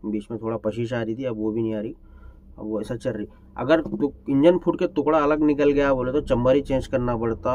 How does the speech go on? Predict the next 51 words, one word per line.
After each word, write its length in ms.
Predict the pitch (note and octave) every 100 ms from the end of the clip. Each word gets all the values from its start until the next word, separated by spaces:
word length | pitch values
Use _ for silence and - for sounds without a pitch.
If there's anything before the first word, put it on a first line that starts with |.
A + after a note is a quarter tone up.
| C3
और 200 | B2+ A#2
इंजन 320 | A#2 B2+ C#3
बनाने 340 | A#2 A2+ C3 D#3
का 100 | D#3
खर्चा 320 | C#3 A#2+ C3
बोल 160 | A#2+ A2
रहा 80 | A2
हूँ 100 | G#2+
मैं, 160 | D#3+ - - - - -
चम्बर 320 | B2 A#2+ C#3+
का 140 | C#3+
तो 100 | C3+
मेरे 180 | C3+ B2+
को 80 | A#2+
मालूम 340 | A#2 A2+ B2+ B2+
नहीं 120 | B2+
है। 100 | C3+
जब 140 | A#2+
मैं 100 | A#2
इंजन 280 | A2 A2+ C3+
बनाया 320 | B2+ B2+ A#2
था 120 | A2 A2+
मेरी 180 | A2+ A2
गाड़ी 280 | A2+ A2+ G#2+
का, 180 | A2+ - - - - -
पैंतालीस 380 | C3+ C#3 D3 C3+
हज़ार 200 | C3+ C3
रुपये 180 | B2+ C#3+
लगे 200 | B2 A#2
थे 120 | A2+
भाई। 160 | F#2 - - - - - - - - - - - - - -
सामान 380 | A2+ A2+ B2 G#2+
बहुत 180 | A2
महंगा 260 | G#2+ A2+ B2
है 140 | B2+
इसका। 280 | C3 - C3
और 300 | D3 - A2
बी 200 | G2+ A#2 C#3+
एस 100 | C#3
सिक्स 200 | D3 D3
गाड़ी 200 | C#3+ D3
का 100 | D3+
तो 80 | C#3+
नहीं 140 | C#3
मालूम, 300 | C3 B2 D#3+
बी 160 | A#2 B2+
एस 140 | C#3 -
फ़ोर 240 | C#3 D#3+
बनाया 320 | D3+ C3+ A#2+
था 120 | A2
मैं। 120 | A2